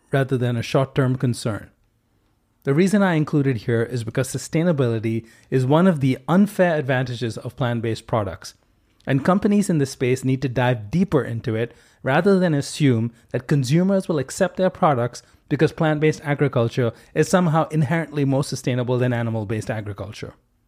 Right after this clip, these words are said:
But what do companies have to do here? Be committed to and emphasize sustainable sourcing of ingredients and use of regenerative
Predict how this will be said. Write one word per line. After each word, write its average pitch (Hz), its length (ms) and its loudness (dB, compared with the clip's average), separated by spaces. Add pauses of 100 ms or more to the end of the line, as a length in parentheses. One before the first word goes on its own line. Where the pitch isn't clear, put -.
(1000)
But 185 200 2
what 170 260 0
do 202 60 2
companies 143 460 0
have 156 160 0
to 175 60 -4
do 202 180 4
here? 143 260 -2 (1000)
Be 185 160 4
committed 135 520 0
to 135 180 2
and 147 260 -4
emphasize 165 600 0
sustainable 165 560 2
sourcing 139 420 -2
of 131 100 0
ingredients 117 640 0 (300)
and 131 180 0
use 180 260 4
of 127 240 0
regenerative 147 560 2